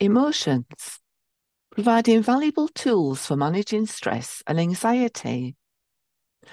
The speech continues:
So join us in discovering the joy of creativity and finding a renewed sense of purpose. Let's embark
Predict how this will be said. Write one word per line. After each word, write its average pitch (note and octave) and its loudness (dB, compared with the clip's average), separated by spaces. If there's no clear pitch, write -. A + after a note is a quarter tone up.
So - 0
join E4 4
us B2+ 2
in D#3+ 0
discovering C#3+ 0
the D#3 -2
joy G#3+ 0
of A#3 -6
creativity E3 -4
and D#3 0
finding D#3 0
a D3+ -4
renewed D#3+ -2
sense G#3+ -2
of - -6
purpose. C3 -4
Let's - -2
embark G3 0